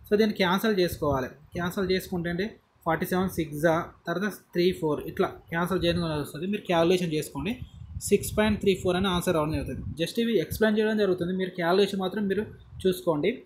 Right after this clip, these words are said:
So, అలానే next question ఒకసారి చూద్దాం. ఒకడు ఒక పనిని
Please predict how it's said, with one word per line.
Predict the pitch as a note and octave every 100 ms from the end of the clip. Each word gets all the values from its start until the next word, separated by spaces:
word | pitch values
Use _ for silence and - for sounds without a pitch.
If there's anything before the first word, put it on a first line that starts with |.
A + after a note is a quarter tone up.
| - - -
So, | A3+
అలానే | G3+ A3+ A#3
next | G#3+ -
question | A3+ A3 A3
ఒకసారి | F#3+ E3 E3
చూద్దాం. | D3 F3+ G#3 E3
ఒకడు | - G#3+
ఒక | A#3+ F#3+
పనిని | F3 F3+ G#3